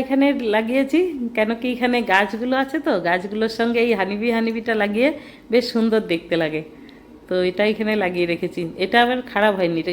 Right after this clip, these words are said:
বেশ সুন্দর, এখনও ভালোই আছে। তো আজকে আর ভিডিওটা বেশি বড় করছি না, এখানেই রাখছি। দেখা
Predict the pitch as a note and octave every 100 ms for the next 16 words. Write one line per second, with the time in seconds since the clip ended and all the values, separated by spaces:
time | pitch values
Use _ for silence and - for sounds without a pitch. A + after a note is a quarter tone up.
0 | F3+ F3+ - - F#3+ F#3 F3+ E3+ A3+ A#3+
1 | F#3+ F3 F#3+ F#3 D3+ - D3+ - - _
2 | _ _ _ _ _ _ - - B3 B3
3 | B3 - D#4 D4 C4 C4 C4 C4+ B3 B3+
4 | A#3+ A3+ A#3 A#3 A#3 A#3+ B3+ E4 - A3
5 | G#3+ A3+ A#3+ G#3 G3+ - D#4 - - -
6 | - - - G#3